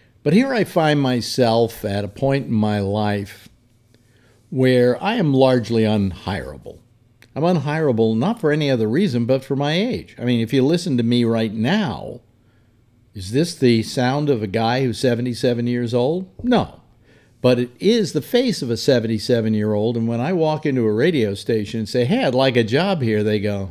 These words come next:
"You know, he's, he's at the end of his life, for crying out loud. He, he'll be dead any day now." Uh, no, uh, get, get that young kid who'll work for free, you know, work for a dollar an hour. And so really, I have to be realistic when I say I probably will never, ever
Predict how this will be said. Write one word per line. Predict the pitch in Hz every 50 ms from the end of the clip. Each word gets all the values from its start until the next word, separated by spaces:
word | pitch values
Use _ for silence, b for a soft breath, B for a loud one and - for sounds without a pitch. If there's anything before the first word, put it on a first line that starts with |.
| 78
"You | 82 87 85 73 67 92 -
know, | 80 - - -
he's, | 71 - - - - b b b b b _
he's | - -
at | - -
the | 104 95
end | 98 101 98
of | -
his | - - -
life, | - 90 90 113 120 - -
for | - - -
crying | - - - 65 65 64 64
out | - - -
loud. | 98 85 80 92
He, | 127 151 127 117
he'll | 120 135
be | 139 101 85 - - _
dead | - 113 110 113 113
any | 110 110 113 110
day | 104 113 120 135 143
now." | 123 92 80 73 65 - b b b b b b b _ -
Uh, | 101 104 101 101 104
no, | 117 135 147 131 120 107 104
uh, | 117 139 143 127
get, | 113 110 160 175 170 -
get | 190 190 185
that | - 143 135
young | 127 135 131 123 131 135 120
kid | - - 113
who'll | 101 107 98 101
work | 104 113 117 113 113
for | - 107 95
free, | - - 107 104 101 104 104 101 90 85 - _ _ _ _ -
you | 113 120 123 117
know, | 104 101 92
work | 101 107 113 123 131 117 -
for | - - 101 98 95
a | 92 90 90 - _ _ _ _
dollar | - 117 104 110 113 110 104 101 98
an | 92 95
hour. | 95 95 98 101 95 85 - - _ b b b b b b b b b b b b b b b b b b b b b _ _
And | 135 113
so | - 156 139 - B B B -
really, | 165 202 262 247 185 165 151 143 120
I | 127 135 165
have | 160 143 139 135 -
to | - 127
be | 107 120 110
realistic | 110 117 120 113 104 104 107 110 107 - - - 92 87
when | 104 107
I | 107 107
say | 107 - 117 117 110
I | 110
probably | 104 - 139 139 135 127 110 110 110
will | 104 98 104
never, | 104 107 113 123 127 127 131 127 - -
ever | 143 131 117 98 90 82 90